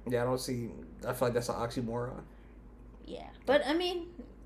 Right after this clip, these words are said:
Speaker 2: if you live there long enough, you'll, you'll get to a point where you're just like, like, Nabat, he's pretty calm.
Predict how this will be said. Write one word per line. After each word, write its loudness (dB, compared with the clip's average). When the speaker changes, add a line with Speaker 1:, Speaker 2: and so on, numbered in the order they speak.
Speaker 2:
if -2
you 0
live 4
there 8
long 2
enough, -2
you'll, -4
you'll -4
get -2
to -2
a -2
point -6
where -4
you're -4
just -10
like, -8
like, 0
Nabat, 0
he's -2
pretty -2
calm. 0